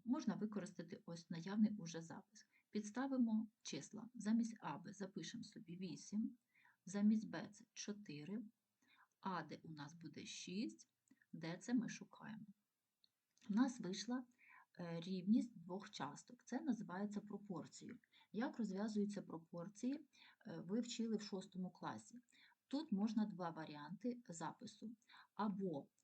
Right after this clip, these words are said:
е, написати добуток крайніх членів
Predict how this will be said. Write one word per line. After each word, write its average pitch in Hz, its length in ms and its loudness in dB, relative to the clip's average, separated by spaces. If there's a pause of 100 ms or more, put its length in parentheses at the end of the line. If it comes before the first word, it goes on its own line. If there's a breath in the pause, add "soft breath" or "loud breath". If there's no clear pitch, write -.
(360)
е, 160 500 -4
написати 190 580 -2
добуток 180 520 -2
крайніх 165 420 -6
членів 151 380 -10